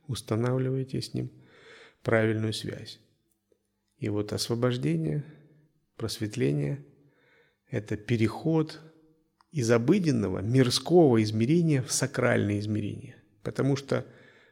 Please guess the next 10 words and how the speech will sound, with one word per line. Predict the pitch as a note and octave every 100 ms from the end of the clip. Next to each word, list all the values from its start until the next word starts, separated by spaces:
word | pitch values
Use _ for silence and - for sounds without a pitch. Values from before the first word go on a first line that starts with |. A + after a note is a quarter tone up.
| _
просветление, | - C#3 - C#3 D3+ G3+ F#3 G#2+ F#2 A2 -
освобождение | C3 - A#2+ A#2+ B2 C3+ F#3+ D#3+
возможно | B2 C3 C#3 E3+ C#3 C3
только | C3+ F3+ F3
в | D3+
сакральном | - C#3+ C#3 A#2+ G#2 G2+ G2
измерении. | G#2 G2+ G#2 G2+ G2+ - _ _ _ _ _ _ _ _
В |
мирском | B2 B2+ C3 - F3 E3+ C#3+
невозможно. | C#3 D3 D3+ D3+ A#2 G#2 G#2